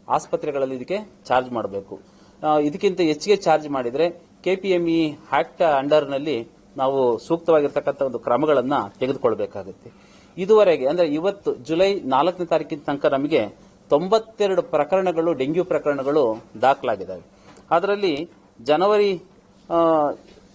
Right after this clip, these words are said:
ತಾಲೂಕುವಾರು ನಾವು ನೋಡ್ತಾ ಹೋದ್ರೆ ಚಿಕ್ಕಬಳ್ಳಾಪುರದಲ್ಲಿ ಇಪ್ಪತ್ತಾರು ಪ್ರಕರಣಗಳು, ಶಿಡ್ಲಘಟ್ಟದಲ್ಲಿ ಇಪ್ಪತ್ಮೂರು ಪ್ರಕರಣಗಳು, ಚಿಂತಾಮಣಿಯಲ್ಲಿ ಹದಿನಾಲ್ಕು, ಬಾಗೇಪಲ್ಲಿಯಲ್ಲಿ ಹದಿ-, ಐದ-, ಹದಿನೈದು,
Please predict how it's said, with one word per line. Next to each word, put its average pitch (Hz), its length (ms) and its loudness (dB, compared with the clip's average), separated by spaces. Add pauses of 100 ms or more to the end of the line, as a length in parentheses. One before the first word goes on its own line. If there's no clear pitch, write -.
(500)
ತಾಲೂಕುವಾರು 202 520 2
ನಾವು 180 180 0
ನೋಡ್ತಾ 165 280 0
ಹೋದ್ರೆ 151 540 0 (520)
ಚಿಕ್ಕಬಳ್ಳಾಪುರದಲ್ಲಿ 180 920 0 (160)
ಇಪ್ಪತ್ತಾರು 170 460 0
ಪ್ರಕರಣಗಳು, 147 720 -4 (440)
ಶಿಡ್ಲಘಟ್ಟದಲ್ಲಿ 170 880 0 (100)
ಇಪ್ಪತ್ಮೂರು 160 500 -2
ಪ್ರಕರಣಗಳು, 135 680 -2 (280)
ಚಿಂತಾಮಣಿಯಲ್ಲಿ 160 760 -2
ಹದಿನಾಲ್ಕು, 147 840 -2 (640)
ಬಾಗೇಪಲ್ಲಿಯಲ್ಲಿ 156 640 -2
ಹದಿ-, 131 300 -2
ಐದ-, 139 300 -2
ಹದಿನೈದು, 143 720 -2